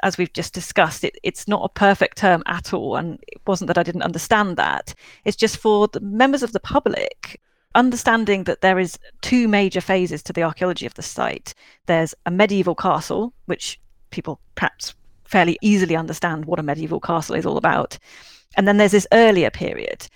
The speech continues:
And although I now know that perhaps that was the wrong decision, to me, Dark Ages is very evocative.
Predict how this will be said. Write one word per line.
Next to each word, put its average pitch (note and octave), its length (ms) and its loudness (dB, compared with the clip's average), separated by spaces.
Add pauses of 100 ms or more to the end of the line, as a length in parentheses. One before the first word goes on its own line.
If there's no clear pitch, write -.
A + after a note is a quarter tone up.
(320)
And G3+ 280 0 (120)
although A3+ 480 2 (320)
I F#3+ 80 0
now F#3+ 260 2
know D#3+ 220 -2
that - 240 -6
perhaps - 220 -6
that - 120 -6
was G3 100 -6
the F#3 80 -2
wrong G#3+ 300 0
decision, D#3+ 640 -8 (300)
to - 100 -4
me, B3+ 160 2
Dark G#3+ 300 2
Ages G3 320 -4
is F3+ 140 -10
very F#3+ 280 0
evocative. G3+ 720 -4